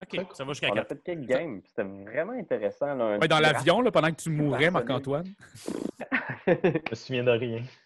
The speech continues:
Speaker 3: Ouais, mais pour vrai, mais Pierre-Louis puis moi, on a joué deux, trois games parce que c'est surtout que quand tu pognes le twist au début, tu te dis, « Est-ce
Speaker 2: Mhm.
Speaker 3: que c'est tout ? » Tu sais, c'est-tu juste ça ? Est-ce que je vais aller plus loin ? Est-ce que
Speaker 2: Mhm.
Speaker 3: si je joue plusieurs games ? Puis comme de fait,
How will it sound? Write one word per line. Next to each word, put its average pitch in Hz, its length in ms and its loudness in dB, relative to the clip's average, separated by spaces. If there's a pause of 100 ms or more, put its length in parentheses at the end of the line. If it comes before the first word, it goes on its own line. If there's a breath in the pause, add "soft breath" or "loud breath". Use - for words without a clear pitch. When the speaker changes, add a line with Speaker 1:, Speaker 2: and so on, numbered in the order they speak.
(420 loud breath)
Speaker 3:
Ouais, 190 140 8
mais 175 100 8
pour 160 140 4
vrai, 180 200 8
mais 139 240 4
Pierre-Louis 160 260 4
puis 170 100 -6
moi, 185 140 -2
on - 40 -2
a 151 60 2
joué 147 160 0
deux, 165 120 2
trois 165 240 4
games 196 240 0
parce 151 180 0
que 175 100 -2
c'est - 140 -6
surtout 226 240 -4
que 202 280 4 (500 loud breath)
quand 254 200 6
tu - 240 -14
pognes 220 420 0
le 131 120 0
twist 151 500 -2
au 143 80 -2
début, 123 300 -6
tu - 120 -20
te 123 60 -16
dis, « 123 140 -4
Est-ce 127 200 0
Speaker 2:
Mhm. 139 40 -12
Speaker 3:
que 196 340 0 (300)
c'est - 220 -8
tout ? » 170 260 -8 (260)
Tu 185 80 -4
sais, - 80 -6
c'est-tu - 240 -10
juste 175 400 -4
ça ? 185 160 0 (200 loud breath)
Est-ce 135 140 -6
que 208 80 0
je 160 160 -4
vais 147 60 0
aller 139 180 2
plus 175 220 -2
loin ? 156 320 0 (180 loud breath)
Est-ce 123 140 -4
que 185 60 2
Speaker 2:
Mhm. - 60 -4
Speaker 3:
si 170 120 -6
je 160 40 -2
joue 185 140 -4
plusieurs 151 400 2
games ? 151 280 0
Puis - 100 -18
comme 240 160 0
de 165 100 2
fait, 190 300 0